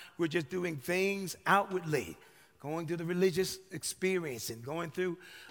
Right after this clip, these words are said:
uh, the church, uh, work and service as we do. And we're not paying attention to the thing that Jesus told us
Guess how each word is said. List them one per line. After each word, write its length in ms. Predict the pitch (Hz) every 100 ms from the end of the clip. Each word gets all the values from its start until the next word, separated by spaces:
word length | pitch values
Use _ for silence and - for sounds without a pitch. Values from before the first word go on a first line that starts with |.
| -
uh, 180 | 151 151
the 140 | 151
church, 520 | - - 190 190 - - 170 _ _ _
uh, 200 | 156 143 131 - - -
work 440 | 131 143 190 165
and 120 | 147 123
service 460 | - 196 175 156
as 180 | 175 143
we 120 | 165
do. 420 | 143 185 170 120 - - - - -
And 160 | - 135
we're 120 | 135
not 320 | 139 170 -
paying 240 | - 190 190
attention 640 | 170 - - 220 160 160
to 140 | -
the 120 | 160 143
thing 260 | 185 175
that 160 | 165 160
Jesus 420 | 135 220 196 151
told 200 | - -
us 140 | 175